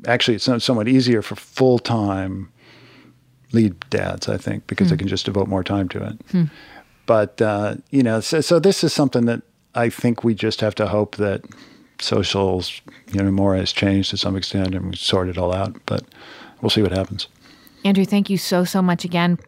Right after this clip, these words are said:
Speaker 1: Thanks a lot.
Speaker 2: That was Andy Moravchik, professor of politics and director of the European Union program at Princeton University. Thanks, Andy, for doing that again.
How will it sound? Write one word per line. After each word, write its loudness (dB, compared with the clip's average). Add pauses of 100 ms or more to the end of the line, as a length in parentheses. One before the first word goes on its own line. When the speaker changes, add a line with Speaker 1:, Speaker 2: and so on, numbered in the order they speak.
(140)
Speaker 1:
Thanks 2
a 6
lot. 2 (1200)
Speaker 2:
That 2
was 2
Andy 6
Moravchik, 2
professor -2
of 0
politics -2
and 2
director 2
of 0
the 4
European 4
Union 6
program -2
at -6
Princeton -2
University. -2 (600)
Thanks, -2
Andy, -6
for -8
doing -4
that -6
again. -8